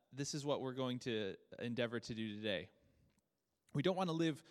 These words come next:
hidden and fractured lives. We wanna bring everything we, everything we do and everything we are into the light of Jesus and allow that to be healed.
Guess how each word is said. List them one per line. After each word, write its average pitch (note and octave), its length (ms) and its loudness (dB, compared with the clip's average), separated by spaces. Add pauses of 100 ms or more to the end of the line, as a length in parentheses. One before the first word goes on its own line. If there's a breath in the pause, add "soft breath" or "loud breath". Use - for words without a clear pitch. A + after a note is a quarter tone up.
(280 loud breath)
hidden D3+ 400 4
and A2+ 140 -6
fractured A#2+ 500 -2
lives. F2+ 260 -6
We A#2+ 80 -4
wanna C3 180 -2
bring B2+ 300 -6 (240 loud breath)
everything D3+ 460 -2
we, C3 340 -4 (160)
everything C#3 380 -4
we B2+ 100 -2
do A#2 180 -2
and A2 80 -2
everything A#2+ 320 -6
we G#2+ 120 -4
are G2+ 120 -2
into A#2+ 260 -8
the A2 80 -4
light G#2 280 0
of G2+ 100 -4
Jesus G2 380 -8
and G2 120 -6
allow F2+ 260 -4
that F2 220 -6
to - 60 -20
be F2+ 100 -16
healed. - 320 -14